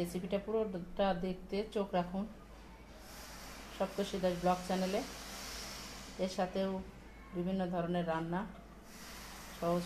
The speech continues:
সহজ recipe এবং খুব মজার মজার খাবার। আর সপ্তর্ষির আনন্দ, মজার গান, নাচের সাথেই থাকুন,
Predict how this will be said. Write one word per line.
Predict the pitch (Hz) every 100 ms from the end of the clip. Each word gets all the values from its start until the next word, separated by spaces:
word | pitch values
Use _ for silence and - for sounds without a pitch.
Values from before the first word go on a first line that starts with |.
| -
সহজ | 180 170 170
recipe | 170 - - 220 233 - - - - - - - - - - 196 165
এবং | 165 220 254 - - - - - - - - - - - - - - - - - - - -
খুব | 175 170
মজার | 175 170 165 170
মজার | 165 165 160
খাবার। | 160 156 202 - - - - - - - - - - - - - - - -
আর | 170
সপ্তর্ষির | 175 170 - 165 165 160 147
আনন্দ, | 170 170 165 165 160 175 - - - 160
মজার | 170 165 160 - - - - - 175
গান, | 202 202 196
নাচের | 190 190 190 -
সাথেই | 226 233 226
থাকুন, | 196 214